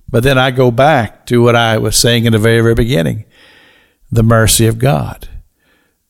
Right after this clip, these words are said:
Where does the mercy of God <laughs> cease to be? I don't know the answer to that question. And so I will never, ever condemn somebody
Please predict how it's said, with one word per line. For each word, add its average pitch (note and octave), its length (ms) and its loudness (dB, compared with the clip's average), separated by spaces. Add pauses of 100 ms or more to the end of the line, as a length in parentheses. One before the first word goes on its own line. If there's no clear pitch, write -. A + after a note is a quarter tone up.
(160)
Where C3+ 500 2
does C#3+ 220 0
the C#3 100 0
mercy C3 540 0
of A2+ 120 -8
God G#2 560 -2 (400)
<laughs> - 400 -20
cease - 680 -4
to - 140 -6
be? G#2 400 -4 (800)
I A2+ 160 0
don't A2+ 300 0
know A#2 260 2
the G2+ 220 0
answer G2 260 -4
to - 160 -8
that F#2 240 -8
question. A2+ 720 -6 (680)
And A#2 100 -2
so - 80 2
I C3+ 160 2
will D#3 180 2
never, G3 460 2
ever G#3+ 680 0 (1000)
condemn A2 580 0
somebody G2+ 720 0